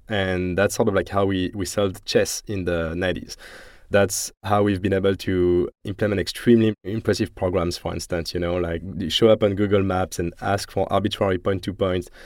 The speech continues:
directions, and you're able to have this optimal, uh, fastest path from going through, like, lots of intersections, multiple cities, and so on. These are very well-formulated algorithms,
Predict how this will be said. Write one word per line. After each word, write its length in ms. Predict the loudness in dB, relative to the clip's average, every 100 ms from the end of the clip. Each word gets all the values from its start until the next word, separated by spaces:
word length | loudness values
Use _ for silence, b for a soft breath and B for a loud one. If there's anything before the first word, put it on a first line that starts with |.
| B B B 2
directions, 540 | 2 4 4 4 4
and 100 | 0
you're 120 | 0
able 200 | 4 2
to 260 | 2 -2 0
have 440 | 0 0 -2 -4
this 180 | -6 -4 2
optimal, 800 | 2 4 2 4 6 6 4 0
uh, 160 | -2 -4
fastest 540 | 2 0 2 -6 0
path 260 | 0 0 -2
from 440 | -2 0 0 -4 b b b -4
going 240 | 4 4 4
through, 180 | 0
like, 160 | -2 0
lots 280 | 4 4 4
of 80 | 0
intersections, 680 | 0 0 0 0 0 2
multiple 340 | 2 0 -2 -2
cities, 300 | 0 2 2
and 160 | 0
so 160 | 2 2
on. 220 | 2 0 B B B B _ 4
These 160 | 6
are 340 | 8 6 4 -2
very 640 | 0 6 8 6 4 2 0 2
well-formulated 1040 | 6 6 2 0 0 2 0 0 -6 -4
algorithms, 720 | -4 2 4 4 2 0 -6